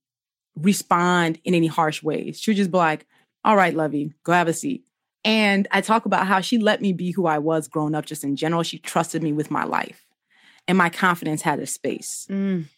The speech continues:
Speaker 1: So in my decisions, she let me have that space. You have a, a great point about how we're expecting these little babies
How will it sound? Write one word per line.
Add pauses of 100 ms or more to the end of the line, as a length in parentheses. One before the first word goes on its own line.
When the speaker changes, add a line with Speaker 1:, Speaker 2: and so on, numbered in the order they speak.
(120)
Speaker 1:
So
in
my
decisions,
she
let
me
have
that
space. (520)
You
have (100)
a,
a
great
point
about
how
we're
expecting
these
little
babies